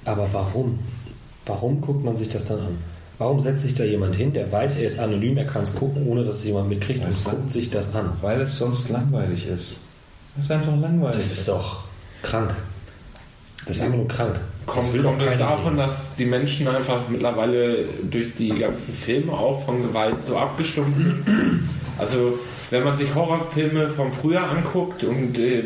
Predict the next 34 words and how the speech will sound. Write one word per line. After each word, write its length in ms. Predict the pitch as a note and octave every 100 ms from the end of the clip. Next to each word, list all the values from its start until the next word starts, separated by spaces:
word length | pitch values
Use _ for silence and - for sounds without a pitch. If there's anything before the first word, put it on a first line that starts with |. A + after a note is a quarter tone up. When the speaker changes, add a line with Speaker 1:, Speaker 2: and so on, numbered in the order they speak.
| -
Speaker 3:
wie 180 | B2+ G#2+
Angst 440 | - E3 D3 -
Leute 320 | C3 C#3 C#3+
damals 420 | C#3 B2+ B2+ A#2 -
hatten 240 | - A#2+ B2
vor 120 | A#2+
so 100 | A2
richtig 300 | B2+ C#3 -
schlechten 680 | - A#2 - G#2+ A2+ G#2+ -
Horrorfilmen 680 | - B2 B2 - A#2+ A#2+ -
aus 220 | - -
den 100 | -
achtzigern, 580 | - C#3 - D3 D#3 D#3 - - - - -
und 100 | G#2+
wenn 100 | A2
man 140 | A2+
sich 300 | A2+ A2+ - B2+
heute 240 | C3 C#3
anguckt, 480 | C3+ C#3 C#3 C#3 -
was, 240 | C3 B2 G#2
äh, 840 | F#2+ G#2 F2+ - - - - -
äh, 320 | G#2+ G#2 G#2
für 500 | G2 - B2+ G#2+ G#2
realistische 680 | A2+ A2 A2 B2+ - A#2+ A2+
Horrorfilme 500 | A#2 C#3+ C#3 C#3 C#3
es 180 | B2 A#2+ -
teilweise 460 | B2 A#2 A2+ G2
gibt, 340 | G#2+ C#3 - -
teilweise, 540 | F#2 G2 E2 E2+ F2+ G2 - - -
es 100 | - G2+
gibt 120 | -
auch 120 | C3+
absoluten 440 | C3+ - G#2+ - -
Quatsch, 260 | A2 A#2+